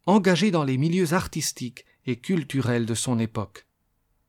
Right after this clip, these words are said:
Elle entra en contact avec l'art nouveau français, courant artistique qui, en Espagne, prit le nom de modernisme. Vers mille neuf cent neuf, Joan Magraner ordonna la construction d'une maison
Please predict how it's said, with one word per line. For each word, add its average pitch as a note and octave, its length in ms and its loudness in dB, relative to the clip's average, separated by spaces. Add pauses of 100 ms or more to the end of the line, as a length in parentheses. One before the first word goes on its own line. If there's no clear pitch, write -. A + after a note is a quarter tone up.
Elle B2 160 0
entra B2 360 0
en B2+ 140 0
contact C#3 480 -2
avec A2+ 280 -4
l'art B2+ 280 2
nouveau C3 320 0
français, C3 580 -2 (300)
courant F#3+ 300 4
artistique G3 760 -2
qui, A3+ 300 0 (120)
en A#2+ 180 -2
Espagne, F3 560 -2 (360)
prit - 180 0
le D#3 140 2
nom D#3+ 200 0
de C3 120 -2
modernisme. A2 800 -2 (1300)
Vers E3+ 260 8
mille C4 200 12
neuf F#3+ 140 6
cent B2+ 240 2
neuf, B2+ 400 -4 (420)
Joan G#3+ 320 8
Magraner C3+ 520 4 (340)
ordonna F#3+ 400 4
la D#3+ 140 2
construction G#3+ 680 0
d'une C#3 240 2
maison C3+ 400 2